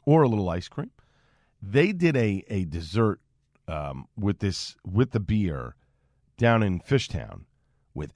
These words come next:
apples and pastry and whatever, and it was, oh my God, it was so decadent. I think it had vanilla ice cream on top. It was fantastic. Fantastic. By the way, again, kudos to Source in Fishtown for their burger winning the People's Choice Award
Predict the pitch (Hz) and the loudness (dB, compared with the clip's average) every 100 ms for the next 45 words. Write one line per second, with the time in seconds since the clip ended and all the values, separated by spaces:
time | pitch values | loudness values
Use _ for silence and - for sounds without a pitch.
0 | - 143 147 139 123 90 73 - - 160 | 2 4 4 0 0 -2 -8 -10 -6 -6
1 | 143 127 110 98 113 120 120 85 58 - | -4 -4 -4 -2 -2 -2 -2 -4 -10 -16
2 | _ - 120 110 - - - - 73 - | _ -8 -6 -6 -10 -16 -18 -14 -14 -12
3 | 65 - - - - 64 - 90 85 85 | -14 -16 -14 -14 -14 -14 -14 -14 -14 -12
4 | 92 87 71 69 76 71 65 71 - 71 | -12 -12 -14 -12 -12 -12 -14 -16 -14 -12
5 | 71 - 62 - 71 - - - - - | -12 -12 -14 -12 -14 -14 -18 -18 -18 -18
6 | - _ - - - - _ _ _ _ | -20 _ -20 -20 -20 -20 _ _ _ _
7 | _ _ - 80 - 64 - - 160 160 | _ _ -8 -8 -6 -12 -14 0 4 4
8 | 117 92 95 113 - _ _ _ _ - | 4 -2 0 0 -2 _ _ _ _ 4
9 | 208 175 139 113 - 139 123 101 95 156 | 8 6 4 -4 0 2 2 0 -2 -2
10 | - 104 78 73 69 _ _ _ _ 110 | -2 -4 -4 -6 -10 _ _ _ _ 2
11 | 110 90 139 131 117 113 98 - 113 95 | 4 6 6 6 4 2 0 -2 -4 -6
12 | - 110 - 82 80 73 | -2 -2 -2 -6 -4 -6